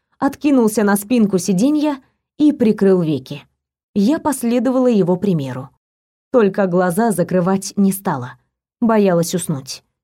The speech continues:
Так мы и просидели в полной тишине еще с полчаса, пока в наш двор не въехал серый, забрызганный грязью седан и не затормозил у нашей машины.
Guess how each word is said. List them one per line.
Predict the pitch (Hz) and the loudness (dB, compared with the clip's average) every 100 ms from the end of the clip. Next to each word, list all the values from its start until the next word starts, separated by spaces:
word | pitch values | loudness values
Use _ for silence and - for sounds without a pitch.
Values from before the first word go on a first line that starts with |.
| _ _ _ | _ _ _
Так | 339 330 | -4 -2
мы | 285 285 | 0 2
и | 269 | 0
просидели | 262 220 247 196 262 254 160 | 0 -2 0 0 0 0 -2
в | - | -4
полной | - 233 208 185 | -2 0 2 2
тишине | 170 185 - 180 190 269 262 _ _ _ | 0 -4 -4 0 0 0 -4 _ _ _
еще | 277 254 - 208 202 | 0 0 0 0 0
с | 202 | 0
полчаса, | 190 175 170 170 - 127 - _ _ _ _ _ | 0 0 -2 -6 -6 -12 -14 _ _ _ _ _
пока | 254 226 240 220 | -2 0 2 2
в | 196 | 4
наш | 190 170 | 2 0
двор | 180 247 214 | 0 2 2
не | 185 | 2
въехал | 190 214 214 - 180 | 2 0 0 0 -4
серый, | - 247 226 175 | -2 0 2 2
забрызганный | 165 202 202 220 180 185 185 | 2 0 2 0 2 2 2
грязью | 180 208 208 151 170 | 2 2 2 0 -2
седан | 170 196 180 269 277 - _ _ _ - | 0 0 0 0 -4 -12 _ _ _ -2
и | 339 | 2
не | 285 262 | 4 4
затормозил | 220 220 196 185 165 214 277 | 2 2 2 2 2 0 2
у | 240 | 2
нашей | 175 160 175 | 0 -2 -4
машины. | 165 147 131 120 - | -4 -6 -10 -12 -14